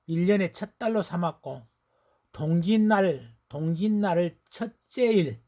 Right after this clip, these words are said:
일 년의 첫째 일 원일로 삼았습니다. 이것은 동짓날이 일 년의 시작한 달이었습니다. 그러므로 동짓달, 동짓날에는 새해가 시작되는 날이었으며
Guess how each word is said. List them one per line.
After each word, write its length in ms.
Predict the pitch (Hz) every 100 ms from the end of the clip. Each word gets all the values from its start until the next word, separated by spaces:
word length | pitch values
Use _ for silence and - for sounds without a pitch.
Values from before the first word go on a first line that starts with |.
| _
일 220 | 151 160
년의 260 | 165 156 147
첫째 380 | - 202 - 190
일 160 | 175 _ _
원일로 760 | 139 151 165 196 226 220 208 180
삼았습니다. 760 | 120 113 113 117 113 110 110 _ _ _ _ _ _ _ _ _
이것은 540 | 180 190 202 185 135 113 _ _ _ -
동짓날이 840 | 160 160 170 220 220 208 180 175
일 380 | 147 160 180 202
년의 240 | 208 170
시작한 560 | - - 208 214 233 202
달이었습니다. 800 | 156 147 117 120 117 113 113 - _ _ _ _ _ _ _ _ _ _ _
그러므로 560 | - 185 202 190 143 113 _ _
동짓달, 880 | 156 170 180 202 - 196 165 113 - _ _ _ _ _
동짓날에는 880 | 160 165 175 220 208 175 156 151 156 _ _ _ _ _ _ _
새해가 680 | - - 208 202 214 208 190
시작되는 760 | - - 220 175 220 202 190 175
날이었으며 760 | 156 156 160 - 143 135